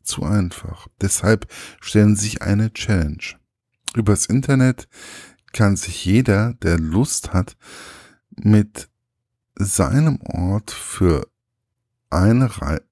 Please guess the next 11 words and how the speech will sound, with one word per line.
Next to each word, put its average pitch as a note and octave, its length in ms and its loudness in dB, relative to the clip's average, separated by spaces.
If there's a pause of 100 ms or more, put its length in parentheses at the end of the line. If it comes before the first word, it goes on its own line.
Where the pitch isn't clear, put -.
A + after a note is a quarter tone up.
(140)
eine A#2 320 4
der F#2 260 2
Reisen E2 520 -2
bewerben. F#2 680 -2 (440)
Sobald F#2 800 2 (500)
ein F#2 200 6
Reiseziel F2+ 1080 0
live E2+ 580 -2
im F2+ 120 -2
Internet E2+ 600 0 (400)
herausge-, - 720 -2